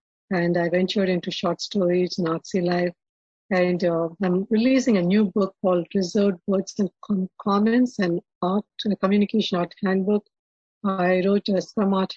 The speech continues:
handbook. But, uh, I would like to, I also, uh, created a new language called Urdu, and, uh, I wrote, uh, you know, poetry and also a song,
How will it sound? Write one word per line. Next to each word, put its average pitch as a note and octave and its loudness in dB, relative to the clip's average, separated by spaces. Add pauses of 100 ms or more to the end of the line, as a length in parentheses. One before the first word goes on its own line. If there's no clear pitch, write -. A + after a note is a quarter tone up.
handbook. G3 0 (520)
But, G3 0
uh, E3+ 0 (240)
I A3+ 4
would A3+ 2
like A#3 2 (220)
to, F#3 0
I G3 4
also, A3+ 0 (580)
uh, F#3+ 0
created G#3 2
a F3+ 0
new A3+ 2
language G3 0
called F3 -2
Urdu, G3 0 (420)
and, F#3 2
uh, E3 0 (280)
I F3 2 (480)
wrote, G3 0
uh, E3+ 0 (300)
you F3+ -12 (460)
know, F3+ 0 (100)
poetry G#3 2
and F3 0
also F3 0
a E3 2
song, G3 0